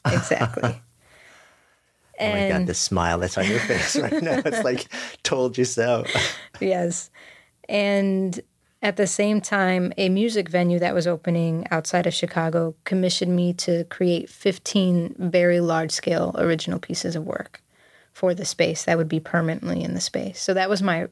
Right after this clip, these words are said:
Speaker 2: really my first introduction into kind of public art.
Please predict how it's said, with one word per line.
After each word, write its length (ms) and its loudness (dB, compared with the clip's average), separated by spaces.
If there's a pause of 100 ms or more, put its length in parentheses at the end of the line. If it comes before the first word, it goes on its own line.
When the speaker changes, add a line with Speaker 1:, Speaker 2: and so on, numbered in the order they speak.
Speaker 2:
really 200 0
my 160 -2
first 380 -4
introduction 560 -6
into 500 -4 (760)
kind 320 2
of 180 0
public 340 -2
art. 240 -6